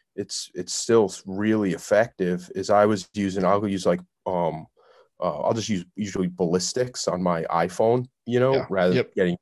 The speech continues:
Speaker 1: my Kestrel and all that. It's just very easy. And I would just use box velocity and then set my target zone for two inches. So that's how I figured out it rises and falls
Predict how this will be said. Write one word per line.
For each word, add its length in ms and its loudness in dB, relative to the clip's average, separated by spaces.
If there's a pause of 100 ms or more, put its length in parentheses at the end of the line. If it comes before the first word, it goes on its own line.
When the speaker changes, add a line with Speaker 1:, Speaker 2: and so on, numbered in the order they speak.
Speaker 1:
my 220 -2
Kestrel 500 -2
and 80 -2
all 180 0
that. 200 -2
It's 100 -10
just 200 -10
very 220 -2
easy. 440 -6 (360)
And 100 0
I 120 6
would 140 8
just 160 -2
use 160 -2
box 480 0
velocity 800 -4 (340)
and 180 0
then 240 4
set 520 4
my 280 0
target 560 2
zone 380 -2
for 320 -4
two 300 -2
inches. 460 -6
So 120 -4
that's 200 0
how 100 6
I 80 4
figured 400 -2
out 240 4
it 80 -4
rises 480 0
and 100 -10
falls 640 0